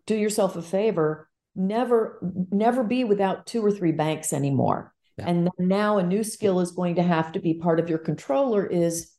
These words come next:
Speaker 1: load balancing your balance, your cash balances in different banks, and making sure that you track that in a safe way.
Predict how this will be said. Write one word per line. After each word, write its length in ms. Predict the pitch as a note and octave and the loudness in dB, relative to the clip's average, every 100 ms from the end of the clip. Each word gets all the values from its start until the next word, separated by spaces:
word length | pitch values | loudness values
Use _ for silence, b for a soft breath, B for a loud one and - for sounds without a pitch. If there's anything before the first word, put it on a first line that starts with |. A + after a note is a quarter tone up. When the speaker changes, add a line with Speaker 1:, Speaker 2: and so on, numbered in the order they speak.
| _ _ F#3+ | _ _ -2
Speaker 1:
load 320 | F#3+ G3 F3 | 2 2 0
balancing 840 | F3 E3+ E3 E3 F3+ D#3+ D#3+ - _ _ - | -2 -2 -2 -2 0 0 -2 -8 _ _ -2
your 160 | F3 | 0
balance, 520 | D#3+ D3+ D3+ D3+ D3 D3 | 2 2 4 0 -2 -4
your 120 | D3 | -4
cash 320 | - D3+ D3+ | 2 2 2
balances 560 | D#3 C#3+ C#3+ C#3+ D3 C#3 | 0 0 0 0 0 0
in 100 | C3 | 2
different 320 | C3 C3 - | 2 0 2
banks, 360 | D3 A#2+ A2+ D3+ | 2 2 -2 -2
and 140 | D3 | 2
making 260 | D#3 F3 E3 | 2 2 -2
sure 200 | G3 F3 | -2 0
that 140 | E3 | 0
you 100 | F3+ | -2
track 420 | F3+ A3+ G#3+ G#3+ | 0 0 0 0
that 280 | F3 D#3 D3+ - _ _ F3+ | -2 0 -2 -10 _ _ -2
in 120 | D#3 | 0
a 60 | |
safe 680 | D#3 - E3+ D#3 D#3+ D#3+ - _ _ - | 0 0 0 2 0 -4 -16 _ _ -10
way. 640 | C3+ C3+ C#3+ C3+ - - | -6 -2 0 0 -4 -12